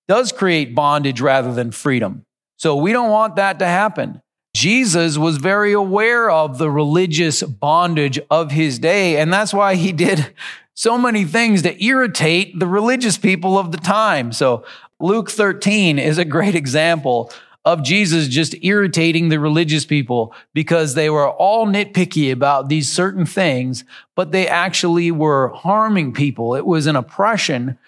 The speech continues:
rather than helping people find God, understand who they are in the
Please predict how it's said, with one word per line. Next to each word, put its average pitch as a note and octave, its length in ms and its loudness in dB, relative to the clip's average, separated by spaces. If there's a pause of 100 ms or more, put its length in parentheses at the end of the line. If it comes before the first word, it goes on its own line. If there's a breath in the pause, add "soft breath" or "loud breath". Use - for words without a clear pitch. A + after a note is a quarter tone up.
(240 soft breath)
rather E3 400 0
than D#3 140 2
helping E3 380 0
people D#3+ 260 -2
find E3+ 640 -2
God, B2 480 0 (180 soft breath)
understand F3+ 540 0
who F#3 200 2
they D3+ 220 2 (180)
are E3 600 0 (280 loud breath)
in F3+ 140 0
the E3 160 2